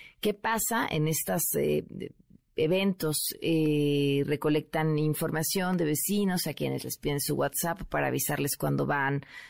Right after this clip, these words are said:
a haber más ferias y demás, y luego a través de estos chats de WhatsApp, pues les vi-, envían información que claramente termina siendo,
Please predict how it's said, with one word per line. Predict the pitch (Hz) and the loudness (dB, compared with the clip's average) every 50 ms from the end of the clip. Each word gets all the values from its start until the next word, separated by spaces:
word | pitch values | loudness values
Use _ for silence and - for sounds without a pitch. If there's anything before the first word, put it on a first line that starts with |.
| - - | -14 -8
a | - - 151 151 143 143 135 | -4 -2 0 0 0 0 0
haber | - 147 151 143 | 0 0 0 0
más | 139 139 147 - - | 0 0 -2 -2 0
ferias | 190 190 185 185 185 180 - | 0 0 2 2 2 2 2
y | 202 | 2
demás, | 202 202 208 233 233 226 240 247 240 - - | 2 2 2 2 2 2 0 0 -2 -4 -2
y | - 208 185 | 0 2 4
luego | 185 185 185 185 | 4 4 4 2
a | 180 | 0
través | 180 - 160 151 143 147 143 | 0 -2 -2 0 0 2 2
de | 139 | 2
estos | 147 139 - 175 165 - | 0 0 0 -2 -2 -2
chats | - - 190 156 - - - - | -2 -2 -2 -2 -2 -4 -2 0
de | 170 160 | 0 0
WhatsApp, | 147 165 170 - - 208 170 - - - - - - - - _ | 2 0 0 -2 -2 -4 -4 -4 -8 -14 -20 -20 -20 -20 -14 _
pues | - 165 151 | -2 0 2
les | 156 151 139 143 | 2 2 2 4
vi-, | 156 170 151 | 2 2 4
envían | 143 156 156 156 143 143 147 143 143 160 | 4 2 2 2 2 2 2 2 2 2
información | 180 160 - 139 131 131 135 131 - 160 151 147 | 0 0 0 -2 0 0 0 0 0 -2 -2 -4
que | - - - | -4 -8 -8
claramente | - - 165 147 143 156 160 156 135 127 - - 151 151 151 | -4 -2 -2 0 0 0 0 0 0 -2 -2 0 0 0 -2
termina | - - 147 139 139 139 139 147 | -2 -2 -2 0 2 2 2 0
siendo, | 151 - - 143 143 135 147 151 147 - | 0 0 -2 0 0 0 0 0 -2 -4